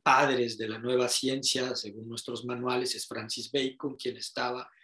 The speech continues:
en la corte de Jacobo primero, que era una corte, eh, eh, precisamente,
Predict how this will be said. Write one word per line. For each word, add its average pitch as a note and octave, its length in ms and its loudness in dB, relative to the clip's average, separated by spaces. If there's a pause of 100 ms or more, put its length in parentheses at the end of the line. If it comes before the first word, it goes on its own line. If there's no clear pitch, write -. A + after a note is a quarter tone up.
(220)
en G#2+ 140 -8
la G#2+ 120 -4
corte A#2+ 360 0
de A2 100 -2
Jacobo A#2+ 440 -2
primero, C#3 440 4
que B2+ 80 0
era A#2+ 140 0
una A#2 240 -6
corte, C3+ 560 -2 (280)
eh, G#2+ 480 -4 (1500)
eh, A2 220 -6
precisamente, B2 720 2